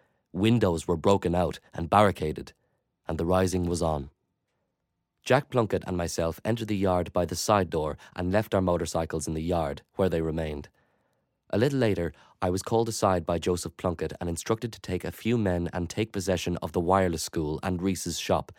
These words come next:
and do everything possible to get the transmitting plant and receiving apparatus into working order. I took about six men. One was Sean O'Connor, an electrician and a member of the Kimmage garrison from London. Another was Arthur Shields,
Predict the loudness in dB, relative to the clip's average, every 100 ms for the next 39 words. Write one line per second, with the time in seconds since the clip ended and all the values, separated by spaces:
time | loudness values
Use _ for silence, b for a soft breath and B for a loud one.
0 | b b -4 0 0 0 -2 0 -2 0
1 | 0 0 -4 -6 -2 -2 -4 -2 0 0
2 | 0 -2 -4 -4 -4 -6 b b 0 2
3 | 2 0 -2 -2 -2 -4 -2 -2 -2 -6
4 | -8 -8 -4 -4 -4 -2 -2 -4 -8 -16
5 | _ _ _ _ _ _ _ _ -2 0
6 | 2 2 2 2 -2 -2 -4 -4 -6 -12
7 | _ _ _ B B B 4 6 4 0
8 | 2 4 6 4 2 2 2 -2 b b
9 | b 2 4 2 2 0 2 -2 -2 -2
10 | 0 0 2 0 -2 -6 -8 -4 0 0
11 | -2 0 2 2 -2 -6 -4 0 0 0
12 | -6 -12 _ _ _ _ _ _ 2 4
13 | 6 2 2 4 4 4 0 2 0 0
14 | -6